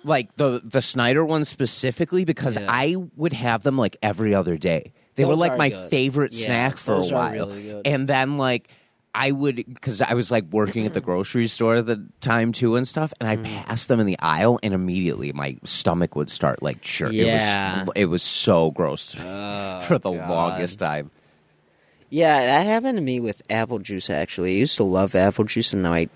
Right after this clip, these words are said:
Speaker 2: I can't stand it.
Speaker 1: Yeah.
Speaker 2: I, I don't know. I, I guess I could drink it, but I don't know. I haven't had apple juice in a long time, though.
Speaker 1: Yeah.
Speaker 2: It's just not as good.
Speaker 1: It's not. Uh, yeah, out of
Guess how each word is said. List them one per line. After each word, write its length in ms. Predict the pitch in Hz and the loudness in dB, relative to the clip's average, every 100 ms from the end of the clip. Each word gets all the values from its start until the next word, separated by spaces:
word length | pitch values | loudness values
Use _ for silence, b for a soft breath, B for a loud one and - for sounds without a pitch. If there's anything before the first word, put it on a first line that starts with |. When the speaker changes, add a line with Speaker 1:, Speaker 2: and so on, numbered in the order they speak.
| - | -4
Speaker 2:
I 140 | - 98 | -2 -2
can't 340 | - 87 65 - _ _ _ | -2 -4 -4 -10 _ _ _
stand 460 | - - - 64 69 | -6 -4 -4 -4 -6
it. 140 | 57 - _ _ | -8 -10 _ _
Speaker 1:
Yeah. 240 | 73 65 - B B B | -12 -12 -14 B B B
Speaker 2:
I, 320 | 220 240 143 | 0 0 2
I 20 | 190 | 2
don't 140 | 240 | 4
know. 160 | 226 80 | 2 2
I, 280 | 127 156 - - | 2 0 -2 -10
I 180 | 196 208 | -8 -8
guess 220 | - 190 139 | -6 -6 -6
I 60 | |
could 140 | 113 95 | -8 -10
drink 320 | - 104 - | -14 -14 -16
it, 100 | - - | -18 -20
but 80 | - | -18
I 120 | 147 160 | -10 -8
don't 160 | 110 | -8
know. 160 | 104 98 | -8 0
I 100 | 147 | 4
haven't 220 | 185 147 | 4 2
had 160 | 127 117 | 0 0
apple 300 | 110 104 104 | 0 0 -4
juice 260 | 104 98 | -6 -8
in 80 | 101 | -8
a 80 | 87 | -8
long 240 | 78 73 - | -8 -10 -12
time, 340 | - 82 85 | -12 -12 -12
though. 200 | 71 71 - _ _ _ _ _ _ - b b b b | -14 -16 -20 _ _ _ _ _ _ -20 b b b b
Speaker 1:
Yeah. 460 | 123 139 135 131 | 0 4 4 4
Speaker 2:
It's 160 | 120 - | 2 -4
just 160 | - - | -20 -12
not 220 | 113 101 | -10 -8
as 120 | 101 | -12
good. 300 | - 67 58 - | -14 -14 -14 -2
Speaker 1:
It's 240 | 160 190 170 | 0 0 0
not. 440 | 175 139 98 - | 2 2 0 0
Uh, 40 | |
yeah, 480 | 139 131 135 113 135 | -2 -2 -4 0 0
out 140 | 120 156 | 2 2
of 300 | 156 - | 0 -8